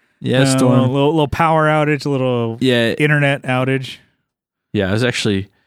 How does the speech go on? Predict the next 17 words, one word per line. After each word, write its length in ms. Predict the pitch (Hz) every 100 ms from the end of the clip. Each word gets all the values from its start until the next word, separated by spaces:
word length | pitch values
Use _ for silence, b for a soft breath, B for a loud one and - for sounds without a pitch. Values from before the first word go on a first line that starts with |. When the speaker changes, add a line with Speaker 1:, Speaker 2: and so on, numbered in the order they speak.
| _ _
Speaker 1:
I 40 | -
was 120 | 107
like, 100 | 113 165
"Well, 280 | 185 170
you 120 | 175 170
know, 160 | 160
I 60 | 151
can't 220 | - 175
really 160 | 147 123
do 180 | 147 143
anything. 240 | 123 120
Let 60 | 131
me 60 |
just 200 | 131 120 -
jump 280 | 123 117
on," 240 | 123 113 110
uh, 300 | 107 101